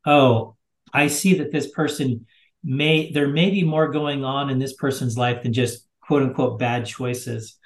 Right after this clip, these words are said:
If you look at the, the, the d-, development or the, the adolescent or childhood of the, the women in our study or the pregnant people in our studies,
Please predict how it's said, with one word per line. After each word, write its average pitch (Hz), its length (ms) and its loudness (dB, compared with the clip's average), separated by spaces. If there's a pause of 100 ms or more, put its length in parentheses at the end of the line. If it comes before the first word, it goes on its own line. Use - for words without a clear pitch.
(320)
If - 200 -4
you 147 80 2
look 160 200 2
at - 100 -4
the, 123 360 -4 (240)
the, 127 480 -10
the 135 100 -8
d-, 107 160 -12 (220)
development 127 640 2
or 123 140 0
the, 110 340 -6
the 107 280 -10 (100)
adolescent 135 580 -2
or 107 140 -2
childhood 131 640 -4
of 107 160 -4
the, 127 260 -10
the 113 120 -4
women 131 300 0
in 117 100 0
our 127 160 -2
study 123 340 -6
or 117 60 -4
the 107 240 -6 (340)
pregnant 139 260 -2
people 131 280 -4
in 120 80 -2
our 123 120 -2
studies, 113 540 -8